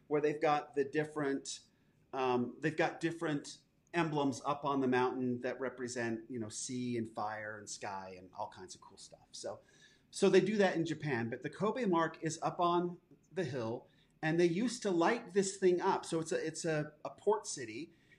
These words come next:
They would light this thing up so ships,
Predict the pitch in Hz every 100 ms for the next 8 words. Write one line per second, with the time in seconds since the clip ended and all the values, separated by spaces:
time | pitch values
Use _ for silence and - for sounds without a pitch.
0 | _ 160 190 202 190 185 240 - - 214
1 | - - - - 208 190 175 220 175 -
2 | - 175 165 - 262 -